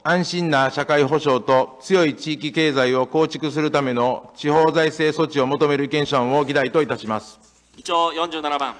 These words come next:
Speaker 1: 四十七番。
Speaker 2: 動議を提出いたします。ただいま議題となりました、議員提出議案第三十七号については、委員会付託を省略、原案通り可決されることを望みます。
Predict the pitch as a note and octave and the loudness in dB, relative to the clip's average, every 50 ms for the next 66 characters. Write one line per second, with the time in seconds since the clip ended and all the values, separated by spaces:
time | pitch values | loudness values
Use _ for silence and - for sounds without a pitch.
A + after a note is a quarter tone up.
0 | - - - _ - E3 F3 D#3 D#3 D#3 C#3 C#3+ C#3+ D3 C#3 C3+ A#2 G2+ F2+ - | -18 -20 -14 _ 0 0 2 2 2 2 2 4 4 4 4 4 2 0 -4 -10
1 | - - - - _ - E3+ F3+ F3+ D#3+ D#3 E3 D#3 C#3 - D3+ D3 C3 A2 - | -20 -20 -20 -20 _ -2 0 0 0 0 0 -2 -2 -2 -2 -2 -2 -2 -4 -10
2 | G#2 B2 A#2+ - A#2+ A2+ - B2 A#2+ A#2 - - - D3 D3 F3+ F3 E3+ D3+ C#3+ | -16 -14 -6 -6 -6 -6 -4 -6 -6 -6 -6 -6 -4 -2 0 0 0 0 -2 -2
3 | D3 D#3 E3 D3+ - C#3 C3 C3 B2+ B2 B2 A#2 - - A#2+ G#2+ G2+ G2 - E3 | -2 -2 -2 -2 -2 -4 -8 -8 -8 -8 -8 -8 -6 -4 -4 -4 -4 -4 -4 -6
4 | F3 E3+ C#3 A#2 - C#3+ C#3 C3+ C3+ C3+ B2 B2+ C3 A#2+ G#2+ G#2 D3+ D#3 C3+ G#2 | -6 -6 -6 -8 -8 -10 -10 -10 -14 -12 -8 -6 -6 -6 -4 -2 -2 -2 -2 -6
5 | - - E3+ F3 E3 C3+ C3+ B2 B2 D3 D#3+ D#3+ D3 C3+ B2+ A#2 G#2 - - A2+ | -6 -6 -6 -6 -4 -6 -6 -4 -4 -4 -2 -2 -2 -4 -6 -8 -10 -14 -16 -14
6 | G#2 - G#2 G2 G2 F#2+ - - C#3 D3+ D3 C3 C#3+ C3+ C3 - - D3 C#3+ D3 | -10 -6 -6 -4 -4 -6 -6 -6 -6 -6 -4 -4 -4 -4 -4 -4 -6 -8 -6 -4
7 | D3+ B2+ A2+ A#2+ A2+ G2+ G2 G2 - F#2 F2 - _ _ _ - C#3+ D3+ D#3 D#3+ | -4 -4 -4 -6 -8 -8 -8 -10 -10 -16 -20 -20 _ _ _ -6 -4 -4 -2 -4
8 | D#3 D3+ D3 C3+ C#3 B2+ B2 C3 D3 D3+ - A#2 A2+ A2+ A2+ - - A#2+ G#2+ G2+ | -4 -4 -2 -2 -2 0 -2 -2 -6 -8 -12 -12 -12 -12 -12 -10 -10 -10 -10 -10
9 | G2+ G2 - G#2 C3 C3 A2+ F#2+ F#2 E2+ E2 D#2 D#2+ F2+ F2 - - - | -12 -16 -10 -6 -4 -4 -4 -6 -10 -16 -18 -20 -20 -20 -20 -20 -20 -20